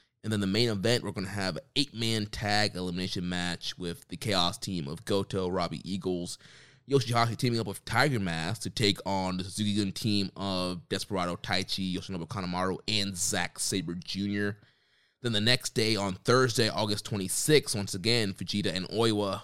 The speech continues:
will lock it up. Then we'll have Tenzan Owato against Eagles and Hanma. Third matchup, we're gonna have Goto, Yoshihashi, and Tiger Mask against Doki and the Dangerous Tekkers.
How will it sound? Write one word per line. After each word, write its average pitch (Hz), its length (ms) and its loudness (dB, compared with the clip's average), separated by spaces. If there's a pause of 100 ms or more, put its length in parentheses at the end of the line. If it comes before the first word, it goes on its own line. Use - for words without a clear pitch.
will 87 540 -6
lock 98 300 0
it 101 60 0
up. 135 300 0 (220)
Then 104 280 0
we'll 98 100 0
have 98 240 -2
Tenzan 110 400 0
Owato 101 500 -2
against 92 380 -8
Eagles 110 520 0 (120)
and 95 160 -2
Hanma. 127 500 0 (580)
Third 120 200 6
matchup, 110 380 0
we're 87 120 -8
gonna 98 100 -4
have 90 240 -6
Goto, 113 460 2
Yoshihashi, 104 580 -2
and 104 220 -4
Tiger 110 320 0
Mask 87 400 -2
against 95 340 -6
Doki 98 600 0
and 98 100 -6
the 92 40 -6
Dangerous 90 420 -2
Tekkers. 113 560 -2